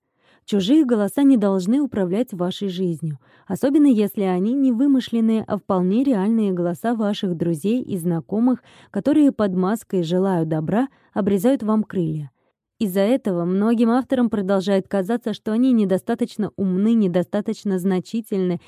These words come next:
что они маленькие и пока ещё начинающие, тогда как у них уже давно есть личный интересный опыт,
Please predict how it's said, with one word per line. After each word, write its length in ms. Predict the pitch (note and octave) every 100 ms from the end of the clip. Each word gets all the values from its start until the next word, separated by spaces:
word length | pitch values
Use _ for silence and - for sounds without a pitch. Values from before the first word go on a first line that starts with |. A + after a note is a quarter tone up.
| -
что 180 | - -
они 160 | C4+ C4+
маленькие 640 | A3+ A3 B3+ A#3+ G#3+ G3
и 40 | F#3+
пока 320 | F3+ - A3
ещё 280 | A3+ - A3+
начинающие, 1000 | G#3+ G#3 G3 F#3 A3 A#3+ G3+ - E3 - - -
тогда 280 | F#3+ F3+ F#3+
как 220 | F#3+ -
у 60 | G3
них 200 | B3 -
уже 280 | B3 C4
давно 260 | C4+ B3+ C4+
есть 380 | C#4+ A3 A3 -
личный 540 | - G3+ B3 - G3+ -
интересный 640 | G3 F#3+ F#3+ G#3+ - G3+
опыт, 440 | - A3+ - -